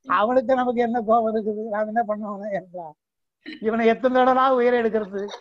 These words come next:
என் உயிர், என் உயிரை எடுக்கிறானே இவன் என்று. அதுல அதுவும் எப்படி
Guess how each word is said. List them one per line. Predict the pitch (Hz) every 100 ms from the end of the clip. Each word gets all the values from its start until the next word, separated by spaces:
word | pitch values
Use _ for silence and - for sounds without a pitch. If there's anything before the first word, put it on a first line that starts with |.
| -
என் | - 220
உயிர், | 233 240 - 247 - - - 247 - - - _ _ - 403
என் | 220 247
உயிரை | 262 269
எடுக்கிறானே | 262 254 247 240 233
இவன் | 226 247 240
என்று. | 220 220 226 185 196 285 294 _ - _ _ _ _ 170
அதுல | 190 226 208
அதுவும் | 214 285 262
எப்படி | 240 247